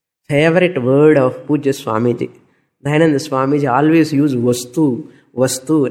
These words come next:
What is Vastu? Vasati iti Vastu. That which is, that which is Satyam, exist.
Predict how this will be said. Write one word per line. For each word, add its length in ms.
What 260
is 100
Vastu? 520
Vasati 420
iti 160
Vastu. 500
That 220
which 300
is, 400
that 240
which 180
is 1000
Satyam, 1120
exist. 760